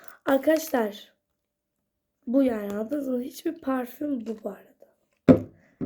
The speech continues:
Gerçekten. Sonra tabii arkadaşlar, bu şekilde bir tane,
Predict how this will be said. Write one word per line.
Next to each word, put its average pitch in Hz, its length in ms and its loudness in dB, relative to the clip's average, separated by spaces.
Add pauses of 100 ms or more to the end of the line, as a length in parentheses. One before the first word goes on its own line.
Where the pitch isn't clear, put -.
(140)
Gerçekten. - 720 -6 (320)
Sonra 349 500 4 (260)
tabii - 160 2
arkadaşlar, 302 800 2
bu 285 80 0
şekilde 269 680 0
bir 262 80 -10
tane, 254 520 -2